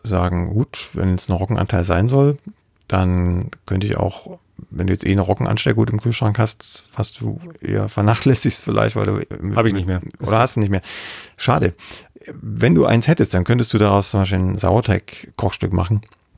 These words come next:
Speaker 1: und das einfach so mit reingeben, noch mehr Feuchtigkeit ins Brot zu bringen und anderen Geschmack. Äh, geht aber auch mit dem Weizenanstellgut, altes Weizen, Weizenanstellgut aufkochen mit ein bisschen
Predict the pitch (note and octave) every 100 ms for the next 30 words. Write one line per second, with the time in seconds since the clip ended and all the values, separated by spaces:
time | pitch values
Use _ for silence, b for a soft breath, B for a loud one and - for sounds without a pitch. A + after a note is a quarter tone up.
0 | _ _ _ - - - F2 - F2 F2
1 | - G#2+ A2+ F2+ F2 F2+ F2 F2 F#2+ F2+
2 | - F#2+ - - - - F#2+ - - -
3 | - _ _ - - G2 G#2+ B B B
4 | B B B - A2 F#2+ F#2 F#2 - G2+
5 | - B B B B - - F#2+ G2 A#2+
6 | - F#2+ - F#2+ F2 F2 - - - E2+
7 | - F#2 E2+ _ _ _ _ - - -
8 | - F#2 - - - B2+ - - - -
9 | E3 - - F2+ - G2 F#2+ G2 - F2+
10 | - - - F2+ F2+ - - - - G2
11 | F#2 F#2 G2 G#2 - F#2